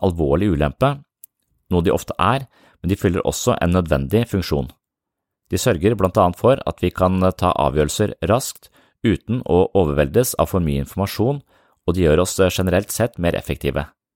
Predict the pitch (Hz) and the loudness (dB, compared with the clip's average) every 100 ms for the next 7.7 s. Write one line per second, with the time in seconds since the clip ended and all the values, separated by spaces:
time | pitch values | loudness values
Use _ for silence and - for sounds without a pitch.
0 | _ _ _ _ _ _ _ 101 104 92 | _ _ _ _ _ _ _ -4 0 0
1 | 73 - 127 - 87 87 - 90 101 - | 0 0 2 2 0 -2 -2 -2 -2 0
2 | 71 92 107 76 78 78 95 95 - 120 | 2 0 0 0 0 -2 -2 -4 0 0
3 | 107 82 - 110 80 - 69 101 131 - | 0 -2 -2 -4 -4 -2 2 4 2 -2
4 | 76 87 - 107 - 85 85 90 - 82 | -4 -4 -4 -4 0 2 2 0 -2 -4
5 | 64 - 76 78 78 76 95 143 - - | -4 -4 0 0 2 0 0 -2 -2 -2
6 | 92 73 - 98 90 90 67 67 - 82 | 0 0 0 -2 2 0 0 -4 -4 -4
7 | 87 82 95 85 80 123 | -4 -4 -2 0 2 0